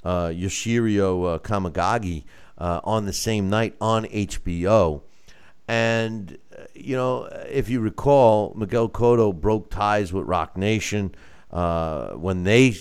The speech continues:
signed him to fight Kamagagi, and now,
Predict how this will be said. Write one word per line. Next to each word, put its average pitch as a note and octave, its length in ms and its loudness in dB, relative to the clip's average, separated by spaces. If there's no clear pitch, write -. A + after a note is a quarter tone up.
signed F2+ 380 -2
him E2 120 -4
to E2+ 100 -4
fight E2+ 240 -4
Kamagagi, D#2+ 640 -4
and E2+ 140 -8
now, F2+ 340 0